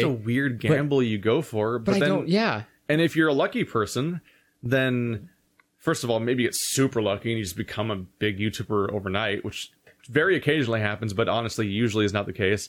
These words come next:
Speaker 2: Yeah.
Speaker 1: Or you get, like, a story like me or
Speaker 2: Or Wander,
Speaker 1: Wanderbot,
Speaker 2: yeah.
Speaker 1: where, or, uh, was it, or Colonel R P G and a few of these other people were like,
Speaker 2: Yeah.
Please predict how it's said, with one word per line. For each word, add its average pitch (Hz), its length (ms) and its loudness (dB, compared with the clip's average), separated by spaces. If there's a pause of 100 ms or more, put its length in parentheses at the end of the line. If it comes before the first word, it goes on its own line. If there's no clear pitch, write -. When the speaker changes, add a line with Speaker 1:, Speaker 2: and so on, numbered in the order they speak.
(120)
Speaker 2:
Yeah. 104 340 2
Speaker 1:
Or 180 140 4
you 170 60 4
get, 160 200 2
like, 151 140 2
a 143 40 0
story 135 280 2
like 127 120 2
me 120 600 0 (280)
or 110 480 2
Speaker 2:
Or - 0 -
Wander, 123 340 2
Speaker 1:
Wanderbot, 107 480 2
Speaker 2:
yeah. 113 300 2
Speaker 1:
where, 110 500 2
or, 117 260 2
uh, 107 380 2
was 113 140 0
it, 107 100 0
or 104 100 0
Colonel 127 280 -2
R 107 120 2
P 110 160 0
G 98 280 -2
and 104 80 -2
a 101 40 -2
few 113 120 0
of 101 60 0
these 104 100 -2
other 113 100 0
people 107 320 0
were 104 140 2
like, 101 160 2
Speaker 2:
Yeah. 92 260 0